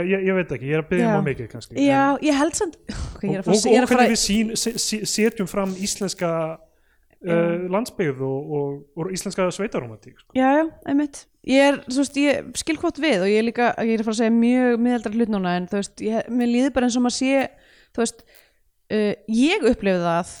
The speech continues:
Speaker 2: sjálf, í sjálfri mér,
Speaker 1: Já.
Speaker 2: að mér finnst ógeðslega erfitt að setja fram hluti sem eru ekki aesthetically pleasing.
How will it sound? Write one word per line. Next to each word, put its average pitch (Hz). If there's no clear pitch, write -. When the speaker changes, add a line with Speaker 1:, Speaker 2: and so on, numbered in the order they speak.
Speaker 2:
sjálf, 190
í 226
sjálfri 269
mér, 160
Speaker 1:
Já. 131
Speaker 2:
að 202
mér 262
finnst 285
ógeðslega 254
erfitt 285
að -
setja 269
fram 233
hluti 247
sem 226
eru 214
ekki 208
aesthetically 220
pleasing. 196